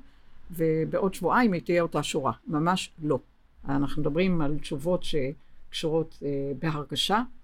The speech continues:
הרגשה הווה, והרגשה הווה מציפה כל פעם אלמנטים אחרים, ומי שרוצה להביע את עצמו מהחלקיקים האלה, אני מדברת אותו.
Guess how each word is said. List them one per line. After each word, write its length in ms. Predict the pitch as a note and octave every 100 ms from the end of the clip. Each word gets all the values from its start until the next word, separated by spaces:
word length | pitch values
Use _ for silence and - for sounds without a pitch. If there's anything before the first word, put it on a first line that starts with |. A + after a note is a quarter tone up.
| - - - - -
הרגשה 360 | D3+ D#3 - E3
הווה, 540 | - C#3+ C#3 D#3+ E3 B3
והרגשה 380 | F3 C3+ D#3 A3
הווה 400 | F#3 E3+ F3+ B3+ A#3+
מציפה 360 | - - - A#3 -
כל 180 | B3 B3
פעם 280 | A3+ C#4 D#4+ - - - A#3
אלמנטים 420 | B3+ D4+ D#4 D4
אחרים, 360 | C#4 C4+ C4+ G#3
ומי 180 | A3
שרוצה 400 | A#3 G#3 G3 A3+
להביע 360 | G3+ E3+ F#3 F3
את 140 | D#3
עצמו 340 | E3+ - D#3 D#3
מהחלקיקים 640 | A3 - D#3+ D#3+ F#3+ E3
האלה, 260 | C3+ C3+ E3 - - - A#3+
אני 120 | D4
מדברת 440 | G#4 A4 G4 F#4+
אותו. 220 | C4+ G3+